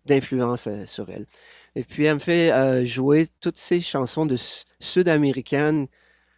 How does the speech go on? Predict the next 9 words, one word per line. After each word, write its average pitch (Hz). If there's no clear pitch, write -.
qui -
partaient 143
de, 123
de 123
Chavela 143
Vargas, 123
euh, 110
Mercedes 143
Sosa, 139